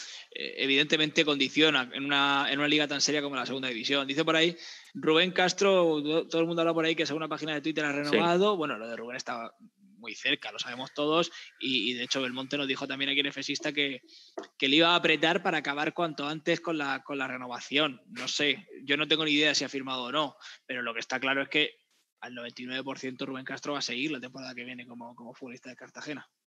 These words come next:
Speaker 2: Y vamos a agradecer muchísimo, eh, los goles que nos va a dar, que de hecho, eh, la próxima temporada, si renueva con el Cartagena, que todo parece indicar que sí,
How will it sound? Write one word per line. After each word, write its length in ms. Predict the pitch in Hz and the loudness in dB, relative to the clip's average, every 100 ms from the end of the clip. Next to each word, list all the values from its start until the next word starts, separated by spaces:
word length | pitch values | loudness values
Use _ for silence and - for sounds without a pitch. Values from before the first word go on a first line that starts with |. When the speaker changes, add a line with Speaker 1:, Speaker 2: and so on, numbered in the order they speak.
| _ _ _ | _ _ _
Speaker 2:
Y 100 | - | 2
vamos 280 | 110 110 117 | 4 4 4
a 40 | |
agradecer 380 | 123 113 101 113 | 6 6 6 4
muchísimo, 1000 | 110 101 98 - 107 - 120 127 127 - - | 4 6 4 4 0 2 4 4 2 0 -4
eh, 180 | - - | -6 -2
los 260 | 98 104 | 0 0
goles 240 | 107 113 113 | 2 2 4
que 120 | - | 2
nos 100 | 104 | 2
va 140 | 101 | 4
a 20 | 107 | 4
dar, 220 | 110 123 | 4 2
que 320 | - 107 101 - - - - - | 2 2 2 -4 -14 -14 -16 -14
de 380 | - 104 98 107 | -2 6 8 6
hecho, 580 | 107 - 127 135 120 - | 4 4 6 8 6 4
eh, 420 | - 64 60 50 - - - | 2 2 0 -2 -8 -14 -12
la 200 | - 110 | -2 0
próxima 340 | 101 107 113 110 | 2 2 2 4
temporada, 640 | 113 107 107 110 131 147 | 4 4 4 6 4 0
si 460 | - - - - - | -4 -2 0 0 -2
renueva 400 | - 101 98 101 | -2 2 2 2
con 140 | 101 | 2
el 100 | 104 | 0
Cartagena, 400 | - 101 98 110 | -2 -8 -4 -2
que 120 | 98 | -2
todo 240 | 101 104 98 | -2 -2 0
parece 300 | 104 104 101 | 0 -2 -2
indicar 300 | 104 104 - | -2 -2 -4
que 140 | - - | -4 -4
sí, 300 | - 113 | 0 -2